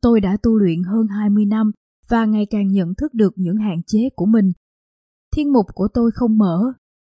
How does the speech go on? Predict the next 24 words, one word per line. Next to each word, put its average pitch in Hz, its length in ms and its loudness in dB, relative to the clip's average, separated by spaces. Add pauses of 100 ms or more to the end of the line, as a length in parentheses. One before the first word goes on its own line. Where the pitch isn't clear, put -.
(180)
vì 214 200 4
vậy 180 260 0 (100)
tôi 226 140 0
không 208 240 0
nguyện 180 220 2
ý 220 320 -2
chia 233 160 -2 (100)
sẻ 175 280 -4
những 208 240 0
nhận 185 220 0
thức 262 220 -6
của 180 120 -4
mình. 202 260 2 (800)
Nhưng 240 200 2
sự 196 200 0
qua 233 200 -4
đời 202 280 0
của 208 160 -2
đồng 214 260 0
tu 269 240 4 (300)
đã 190 200 -4
nhắc 240 280 -2
nhở 196 280 0
tôi 240 300 2